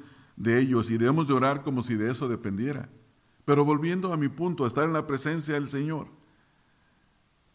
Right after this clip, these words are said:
¿qué nos hace pensar a nosotros, hermanos? ¿Qué nos hace pensar a nosotros, hermanos, que si no deseamos al Señor, a la voluntad del Señor,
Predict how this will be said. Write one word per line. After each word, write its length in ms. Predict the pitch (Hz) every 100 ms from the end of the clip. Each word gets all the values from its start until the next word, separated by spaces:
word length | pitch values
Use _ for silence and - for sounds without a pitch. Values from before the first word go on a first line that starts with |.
| _ _ _
¿qué 140 | - 156
nos 160 | 175
hace 220 | 165 165 175
pensar 520 | 160 123 139 139 123
a 80 | 113
nosotros, 540 | 101 127 127 120 113
hermanos? 540 | 104 107 117 113 107 - - _ _ _ _ _ _ _ _ _ _ _ - _ _ _ _ _
¿Qué 120 | 151
nos 160 | 165 165
hace 200 | 165 175
pensar 420 | 135 120 139 135
a 100 | 139
nosotros, 380 | 113 120 131 120
hermanos, 420 | 110 113 131 131
que 140 | 120
si 420 | 104 117 110 98 95 - _ _ _ _ _ -
no 200 | 127 165
deseamos 680 | 170 - 156 156 143 131 - - _ _ _ _ _
al 180 | - 120
Señor, 560 | 120 110 113 135 143 135 - - _ _ _ _ _ _ _ _ -
a 120 | 127
la 80 | 120
voluntad 400 | 120 117 113 139
del 140 | 143
Señor, 440 | 131 110 120 104